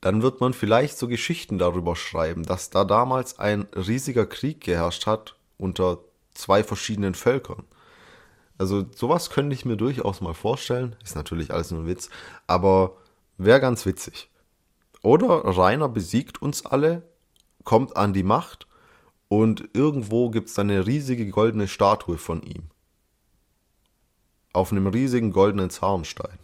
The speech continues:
<laughs> Ach so, du hast ja noch mehr, mehr Fragen gestellt. Äh, findest du, dass Aline Bachmann zu Recht mit Drachenlord verglichen wurde?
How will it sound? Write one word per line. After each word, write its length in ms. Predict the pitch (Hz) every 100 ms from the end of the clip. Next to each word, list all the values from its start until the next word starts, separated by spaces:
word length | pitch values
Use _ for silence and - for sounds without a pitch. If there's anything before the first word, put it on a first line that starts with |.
| - _ _ - - -
<laughs> 80 | - - - - - _ _ - - - - - - _ _ _ 80 85 123 - - 180 139 90 76 - _ _ _ _ _ _ _
Ach 100 | 101
so, 180 | 113 123
du 220 | 85 87
hast 120 | 104
ja 60 | -
noch 120 | 90
mehr, 220 | 87 113 117 - _
mehr 240 | - 107 117
Fragen 360 | - 67 -
gestellt. 360 | - - - - _ - - - _
Äh, 200 | 98 101
findest 460 | - 160 190 160 -
du, 100 | 123
dass 480 | 104 113 - - -
Aline 420 | 90 98 135 127
Bachmann 420 | 90 110 110 101
zu 100 | -
Recht 240 | 95 107 -
mit 180 | 92
Drachenlord 500 | - 101 104 92 90
verglichen 580 | - 87 - 95 - 85
wurde? 520 | 80 90 95 85 82